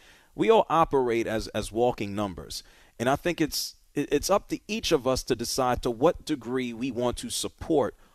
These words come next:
or not support something or anything. LeBron James, I feel, made a mistake when he made that comment about Daryl Morey. Uh, I have been out to Hong Kong. I love Hong Kong.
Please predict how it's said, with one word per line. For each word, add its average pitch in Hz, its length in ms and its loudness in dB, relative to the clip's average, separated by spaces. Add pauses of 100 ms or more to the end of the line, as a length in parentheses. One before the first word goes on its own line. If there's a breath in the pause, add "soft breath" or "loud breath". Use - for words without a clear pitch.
(140 soft breath)
or 120 160 2
not 123 300 2
support - 640 0 (200)
something 101 680 -2
or 110 260 2
anything. 107 480 -4 (380 soft breath)
LeBron 175 420 2
James, 123 480 -4
I 123 160 2
feel, 113 320 0
made 107 200 2
a 107 40 -2
mistake 98 640 -4 (320)
when 110 140 -2
he 127 120 0
made 113 280 2
that 107 180 0
comment 95 520 -2
about 98 460 0
Daryl 95 280 0
Morey. 90 420 -10 (320 soft breath)
Uh, - 180 -10 (140)
I 123 160 8
have 117 160 0
been 139 140 4
out 139 200 2
to 123 100 0
Hong 131 260 -2
Kong. 139 280 0
I 110 100 0
love 117 240 4
Hong 123 240 2
Kong. 123 380 -4